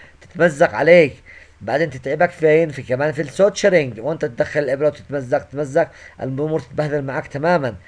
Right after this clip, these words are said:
وبعدين كمان تتعبك إن نسبة نجاحها ما تكونش قوية ومرتبطة في ال-،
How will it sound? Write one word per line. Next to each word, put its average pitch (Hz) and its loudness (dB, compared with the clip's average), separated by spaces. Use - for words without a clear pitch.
وبعدين 123 -2
كمان 135 -4
تتعبك 117 -6
إن 120 -8
نسبة 143 -6
نجاحها 131 -4
ما 120 -8
تكونش 165 -4
قوية 143 -2
ومرتبطة 131 -4
في 120 -12
ال-، 123 -8